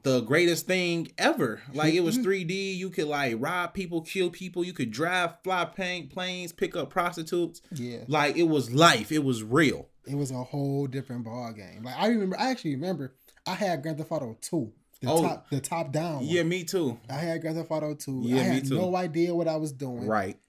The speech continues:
Speaker 1: Nobody
Speaker 2: And
Speaker 1: did.
Speaker 2: and then somewhere, no, my cousin, he was like, "Yeah, my dad got Grand Theft Auto three on his computer." And I'm like,
Speaker 1: Mm-hmm.
Speaker 2: "What? Like, what is that? I don't care."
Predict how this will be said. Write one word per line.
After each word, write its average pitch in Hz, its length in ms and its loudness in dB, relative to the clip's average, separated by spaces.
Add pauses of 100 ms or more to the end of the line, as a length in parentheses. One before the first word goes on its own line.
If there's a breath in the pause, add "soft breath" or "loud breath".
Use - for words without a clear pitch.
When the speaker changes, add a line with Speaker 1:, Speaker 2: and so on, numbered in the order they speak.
(120)
Speaker 1:
Nobody 113 380 2
Speaker 2:
And 92 80 -6
Speaker 1:
did. 95 260 -4 (220)
Speaker 2:
and 151 240 0
then 175 680 -2
somewhere, 185 1120 -2 (580)
no, 160 280 4
my 135 120 -6
cousin, 131 500 -2 (440)
he 185 160 0
was 165 140 4
like, 156 140 0
"Yeah, 214 220 4
my 190 160 0
dad 196 340 0
got 185 220 -2
Grand 175 140 -6
Theft 180 140 -6
Auto 156 140 -4
three 233 280 0
on 170 120 -2
his 165 120 -4
computer." 185 500 -4 (240)
And 185 120 -6
I'm 233 120 -2
like, 240 200 -6
Speaker 1:
Mm-hmm. 120 100 -10
Speaker 2:
"What? 294 320 -4
Like, 233 320 -6
what 277 140 -4
is 320 120 -6
that? 311 120 2
I - 80 -4
don't 277 140 -4
care." 247 260 -6